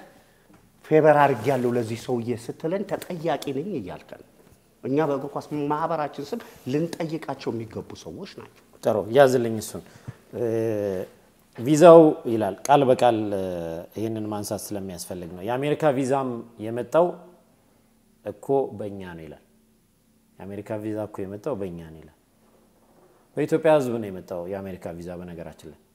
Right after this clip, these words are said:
Speaker 2: ኢትዮጵያን ወክለው ስለሚሄዱ ነው እንጂ የመጣው አቶ ባህሩ ስለሰጣቸው አይደለም። ቪዛ ለናሽናል ቲም ተጫዋቾች የሚመጣው፣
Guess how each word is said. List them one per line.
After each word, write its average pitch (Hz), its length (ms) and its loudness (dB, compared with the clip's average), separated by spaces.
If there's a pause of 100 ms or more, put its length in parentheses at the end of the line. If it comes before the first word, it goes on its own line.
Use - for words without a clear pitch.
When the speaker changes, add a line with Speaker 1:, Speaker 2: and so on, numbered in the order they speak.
(600)
Speaker 2:
ኢትዮጵያን 160 480 2
ወክለው 156 400 6
ስለሚሄዱ 156 580 4
ነው 151 140 2
እንጂ 143 160 -2
የመጣው 147 400 0 (1800)
አቶ 110 220 -4
ባህሩ 151 300 8
ስለሰጣቸው 131 640 0
አይደለም። 87 360 -6 (560)
ቪዛ 110 180 -6 (100)
ለናሽናል 101 720 -6
ቲም 101 140 -10
ተጫዋቾች 92 460 -10
የሚመጣው፣ 82 400 -20